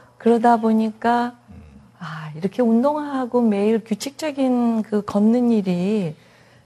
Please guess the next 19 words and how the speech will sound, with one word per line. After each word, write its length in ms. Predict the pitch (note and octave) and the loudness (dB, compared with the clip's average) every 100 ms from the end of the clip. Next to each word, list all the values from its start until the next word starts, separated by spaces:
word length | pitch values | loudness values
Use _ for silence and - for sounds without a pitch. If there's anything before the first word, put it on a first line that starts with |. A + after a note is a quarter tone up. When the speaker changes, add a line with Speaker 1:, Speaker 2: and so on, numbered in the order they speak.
| - | -18
Speaker 2:
음. 220 | - - - | -12 -4 -2
Speaker 1:
딴 220 | G4 A4 | 0 4
세상 380 | G#4+ F#4+ E4 A#3+ | 4 6 4 2
같았어요, 560 | F3 - D#3+ F3 F#3+ | -2 -4 -12 -8 -6
정말. 380 | G3 D#3+ D3 C#3 | -6 -8 -10 -14
Speaker 2:
음. 180 | C3+ - - - - | -16 -18 -20 -20 -20
Speaker 1:
그래서 440 | - G#3 A3 G#3 A#3 | -8 0 2 2 -2
오히려 560 | G#3 F#3+ F#3 A3+ E4 - - - - - | -2 -2 -2 -2 -2 -6 -16 -20 -20 -20
그 320 | - F3+ E3 E3+ | -8 -6 -4 0
제 160 | A3 | 0
건강이나 960 | G#3+ F#3 G#3 A#3 B3 A#3 A#3 A3+ A#3 A#3 | 2 0 2 2 2 2 0 0 0 0
여러 220 | F#3 F#3+ G3+ | 0 0 0
가지에서는 800 | F#3+ F3+ F3+ F3+ F3+ G3+ C#4+ E4 - - - - | 0 -2 -4 -4 -2 -2 -2 -6 -16 -20 -20 -8
희망고 440 | D#4 D#4 D4 B3+ | -4 -4 0 0
일을 280 | G#3+ A3 A3 | 2 0 -2
하기 360 | A3+ C#4 A#3+ A#3+ | -4 -4 -2 0
전, 300 | C#4 F4+ A#4 - | 0 0 -6 -16
하기 360 | - F4 E4 D#4+ | -6 -6 0 2
후 280 | D4 F#4+ | 6 6